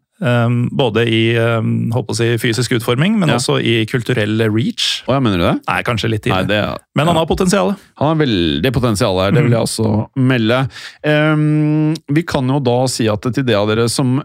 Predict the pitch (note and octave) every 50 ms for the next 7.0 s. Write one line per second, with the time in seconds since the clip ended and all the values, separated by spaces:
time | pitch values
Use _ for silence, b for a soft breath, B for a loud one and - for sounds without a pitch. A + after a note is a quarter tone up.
0 | - - - - - - - F#3+ E3 D3 A#2+ G2+ F2+ F2+ F#2 - - _ - F3+
1 | F3+ - - - - - A#2+ A#2 A#2+ B2+ C#3 C#3+ B2+ G#2 F#2+ G#2 A2 - B2+ A2+
2 | A2 - A#2+ - - A2+ A#2+ B2+ A#2+ A#2 A#2 A2 A2 G#2+ - F#3 F3+ - F3 D3
3 | B2 G#2+ A2+ A2+ A2+ A#2+ - _ - C3 A2+ F2+ F2 F2+ F2+ A2+ G2+ A#2 A#2 G#3
4 | C4 - - - - D#3 D3+ C#3 C3+ C3 A#2+ - A#2 G#2+ F2+ A#2+ A#2 A#2+ G#2 G#2+
5 | G#2+ G2 F2+ F2+ F#2 - - A#2 G#2+ G#2 G#2+ G#2 G#2 - - - A2 - - -
6 | A2 G2 - - B2+ G#2+ A2+ - - B2+ C3+ E3 D#3+ C3+ B2 - - C3 B2+ B2